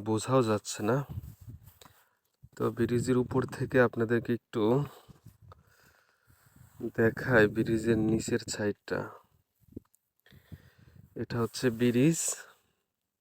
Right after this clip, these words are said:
আমার বাসা থেকে প্রায় পাঁচ কিলোমিটার দূরে। মজার বিষয় হচ্ছে এটা আমার সাইকেল।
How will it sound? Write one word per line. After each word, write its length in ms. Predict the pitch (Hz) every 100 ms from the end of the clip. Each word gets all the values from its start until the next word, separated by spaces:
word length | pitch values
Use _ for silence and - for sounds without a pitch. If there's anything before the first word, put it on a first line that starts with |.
| _ _ _ _ _ _ _ _ _ _ _ _ 104
আমার 200 | 110 104
বাসা 340 | 107 107 123
থেকে 300 | - 123 - 120
প্রায় 280 | 107 113
পাঁচ 240 | 110 113 -
কিলোমিটার 500 | - 113 113 107 101
দূরে। 360 | 101 110 104 104 151 - _ _ _ _ _ _ _ _ _ _ _ _ _ _ _ _ _ _ _ _ _ -
মজার 320 | 113 113 120
বিষয় 300 | 113 113 127
হচ্ছে 360 | 127 - - 135 131 123 _
এটা 180 | 117 120
আমার 200 | 113 120
সাইকেল। 600 | 120 - 120 123 - 113